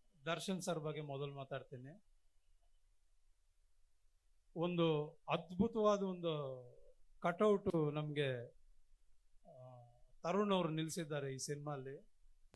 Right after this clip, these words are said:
ದರ್ಶನ್ ಸರ್ ಎಡಗೈಯಲ್ಲಿ ಒಂದ್ ಮಚ್ಚು, ಬಲಗೈಯಲ್ಲಿ ಓಡ್ತಾ ಇರೋ ಒಂದ್ ಸ್ಟಿಲ್ಲು. ಅದು ಎಷ್ಟು ಚೆನ್ನಾಗಿದೆ ಅಂದ್ರೆ,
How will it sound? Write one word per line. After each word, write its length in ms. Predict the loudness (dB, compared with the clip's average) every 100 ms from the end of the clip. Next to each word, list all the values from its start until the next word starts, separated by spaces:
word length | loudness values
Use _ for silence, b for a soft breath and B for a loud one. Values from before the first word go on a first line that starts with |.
| -20 -20 -20 -20 -20 -20 -20 -20 -8 -4
ದರ್ಶನ್ 320 | -2 -2 0
ಸರ್ 180 | 2 4
ಎಡಗೈಯಲ್ಲಿ 800 | 4 4 6 4 4 0 -2 -2
ಒಂದ್ 320 | -4 -8 -12 -8
ಮಚ್ಚು, 600 | -6 -6 -4 -2 0 -2 -4
ಬಲಗೈಯಲ್ಲಿ 540 | -2 0 0 -2 -4
ಓಡ್ತಾ 360 | -2 -2 2 2
ಇರೋ 140 | 4
ಒಂದ್ 180 | 0 -2
ಸ್ಟಿಲ್ಲು. 640 | -8 -8 -6 -8 -12 -18 -20 -20 -20 -20 -20 -20 -20 -20 -20 -20 -20 _ -6
ಅದು 180 | -2 0
ಎಷ್ಟು 460 | 2 2 0 -2 0
ಚೆನ್ನಾಗಿದೆ 600 | 2 2 2 2 2 0
ಅಂದ್ರೆ, 640 | 0 0 0 -2 -10